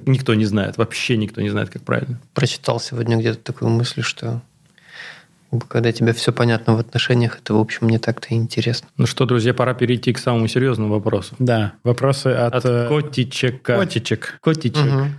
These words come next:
Speaker 1: Вспомните вашу первую встречу с клитором. Что почувствовали?
Speaker 3: Погодите, важно уточнить.
Speaker 1: Точка.
Speaker 3: Не.
Speaker 1: Что почувствовали?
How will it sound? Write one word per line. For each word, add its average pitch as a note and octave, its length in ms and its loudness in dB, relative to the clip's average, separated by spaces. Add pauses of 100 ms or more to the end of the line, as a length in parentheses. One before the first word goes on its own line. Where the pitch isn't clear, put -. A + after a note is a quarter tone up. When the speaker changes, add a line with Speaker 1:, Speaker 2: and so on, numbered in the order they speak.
(120)
Speaker 1:
Вспомните F#3 560 2
вашу C3+ 240 0
первую D3+ 320 2
встречу C3+ 340 -2
с C3+ 60 -8
клитором. A2 680 -2
Что - 220 0
почувствовали? G#2+ 720 0 (1500)
Speaker 3:
Погодите, D#3 520 2
важно C#3 400 2
уточнить. B2 640 -2
Speaker 1:
Точка. D3+ 440 -2
Speaker 3:
Не. C#3+ 280 2
Speaker 1:
Что - 160 -2
почувствовали? D3+ 480 0